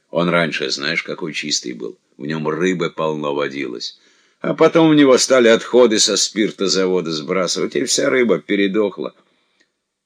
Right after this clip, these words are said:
Зачем они ещё и в пруд отходы сбрасывают, я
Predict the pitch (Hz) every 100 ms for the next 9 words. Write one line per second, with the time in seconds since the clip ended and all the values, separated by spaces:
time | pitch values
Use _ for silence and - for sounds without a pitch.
0 | _ _ _ - 76 78 110 104 95 87
1 | 85 - 82 78 - - 95 127 87 71
2 | - 73 69 65 62 67 62 - 50 -
3 | _ _ - 60 -